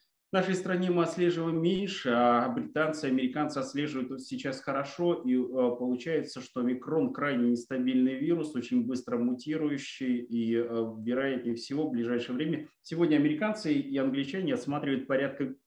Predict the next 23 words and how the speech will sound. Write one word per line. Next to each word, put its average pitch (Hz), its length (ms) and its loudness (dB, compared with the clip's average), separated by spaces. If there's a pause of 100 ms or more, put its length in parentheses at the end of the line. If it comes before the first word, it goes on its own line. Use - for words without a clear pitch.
тысячи, 190 880 -2 (400)
тысячи 147 400 -2
мутаций 139 680 2
в 110 120 -8
день, 127 540 4
так 156 240 -2
или 151 220 4
иначе, 147 460 2
в 127 120 -2
омикроне, 139 800 0
э, - 0 - (320)
потому 123 580 0
что - 240 -4
есть 135 540 4
уже 123 220 -2
понимание 131 840 2
и, 131 380 2
э, - 0 - (420)
опасения, 139 800 2
что - 240 -6
там 127 360 2
появились, 135 720 4
э, 120 480 4